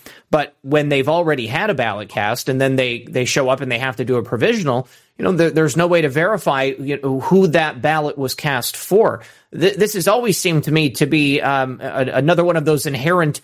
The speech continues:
weaknesses that have been built into the system because, you know, oh, everything's fine and good. Your, your ballot was cast, but, I mean, who actually cast it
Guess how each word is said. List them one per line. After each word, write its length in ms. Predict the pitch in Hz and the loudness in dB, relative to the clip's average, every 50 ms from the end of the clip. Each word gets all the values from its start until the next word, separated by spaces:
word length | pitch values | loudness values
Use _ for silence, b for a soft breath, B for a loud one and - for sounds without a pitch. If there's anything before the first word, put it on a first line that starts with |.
| b b b b | b b b b
weaknesses 760 | - 131 151 202 196 - 175 151 127 - - 135 117 117 113 | 0 2 2 2 0 0 0 0 0 0 -2 -2 -2 -2 -2
that 100 | 120 127 | 0 0
have 140 | 127 127 117 | 0 0 0
been 160 | 135 131 127 | -2 -2 0
built 260 | 113 151 151 147 - | 0 0 0 0 -2
into 160 | - 147 139 131 | -2 -2 -2 -2
the 140 | 113 113 | -2 -2
system 460 | 107 - 196 202 - - - 107 101 104 | 0 0 2 0 2 0 -2 -2 -2 -2
because, 360 | 123 120 - 147 135 131 160 | -4 -2 0 -2 0 0 0
you 60 | 165 | 0
know, 180 | 147 131 131 - | 0 0 0 2
oh, 160 | 175 196 190 | 0 2 2
everything's 400 | 180 185 185 190 196 185 165 - | 2 0 0 0 0 -2 -2 0
fine 240 | - 185 185 190 185 | 0 0 0 0 -2
and 100 | 175 156 | 0 0
good. 300 | 190 208 208 190 160 151 | 2 2 2 2 2 0
Your, 140 | 156 160 | -2 -2
your 200 | - 156 147 165 | 0 0 2 2
ballot 320 | 160 156 156 170 170 170 - | 2 2 0 -2 -4 -4 -4
was 160 | 156 151 - | -4 -6 -4
cast, 460 | - - 175 180 175 151 139 - - | -4 -2 0 0 0 0 -2 -4 -2
but, 140 | - 160 151 | 0 0 2
I 40 | 156 | 2
mean, 140 | 156 151 147 | 2 2 4
who 180 | 147 185 196 | 4 6 6
actually 400 | 190 180 180 147 - 170 151 151 | 6 4 0 -2 -4 -4 -2 -4
cast 400 | 120 - - 170 175 170 - - | -2 -2 -2 -2 -2 -4 -4 -4
it 200 | 151 123 - b | -6 -6 -6 b